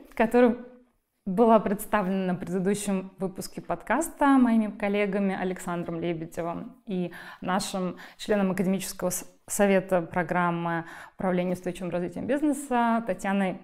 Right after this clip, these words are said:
Заморовой. А, продолжаем, а, в том ключе, что мы бы хотели поговорить, что, собственно, из себя представляет ответственный бизнес и устойчивое развитие в нашей стране.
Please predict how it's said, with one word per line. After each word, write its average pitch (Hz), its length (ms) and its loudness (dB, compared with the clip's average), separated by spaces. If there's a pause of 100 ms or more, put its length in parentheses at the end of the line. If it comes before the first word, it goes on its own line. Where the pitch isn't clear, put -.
(160)
Заморовой. 175 540 0 (800)
А, 214 260 4
продолжаем, 320 840 6
а, 277 340 8
в 269 160 -2
том 294 880 10
ключе, 233 380 4
что 415 180 0
мы 294 140 8
бы 285 100 6
хотели 240 380 -2
поговорить, 220 640 -4
что, - 220 -4
собственно, - 420 0
из 220 260 -4
себя 208 300 4
представляет 185 800 0
ответственный 180 500 -4
бизнес 233 360 2
и - 20 -4
устойчивое 180 520 -4
развитие 175 600 -2
в 185 140 -12
нашей 170 280 -6
стране. 185 400 0